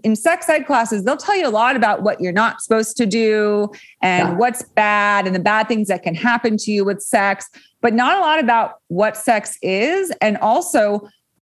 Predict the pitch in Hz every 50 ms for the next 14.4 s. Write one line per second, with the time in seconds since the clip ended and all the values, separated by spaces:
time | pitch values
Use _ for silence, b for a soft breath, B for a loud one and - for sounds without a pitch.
0 | _ - - 196 214 262 277 294 285 254 240 262 262 247 220 - 233 262 254 262
1 | 262 262 240 233 - 247 220 220 214 269 254 220 226 226 247 285 285 262 240 202
2 | 175 175 214 254 254 214 220 202 190 190 - 233 262 262 262 262 285 226 208 208
3 | 220 220 233 233 - - - - 240 226 226 - 202 180 220 220 220 220 202 202
4 | 202 - - - - 180 208 220 220 247 233 208 220 196 220 208 214 - 214 214
5 | - 196 214 202 196 202 202 196 202 B B B B - 233 254 311 339 339 -
6 | - 339 302 269 233 - - _ _ _ - - 294 233 277 330 311 247 202 208
7 | 254 320 339 277 - - - 165 - - 65 69 - - 214 _ _ _ _ _
8 | _ - 190 190 185 196 190 196 226 254 302 330 - B B B B B B B
9 | B B B - - 262 302 - - - 339 233 220 185 208 233 262 320 294 -
10 | 233 202 208 233 254 285 247 - 202 196 - 226 262 269 240 214 190 190 208 226
11 | 226 214 190 185 185 208 226 233 233 208 190 185 180 190 185 - _ _ _ _
12 | _ - - 220 - - 202 180 175 170 160 165 196 262 339 403 403 - - -
13 | - - - _ - - - 196 202 - 226 226 214 196 180 160 180 180 180 180
14 | 185 202 226 277 320 349 403 -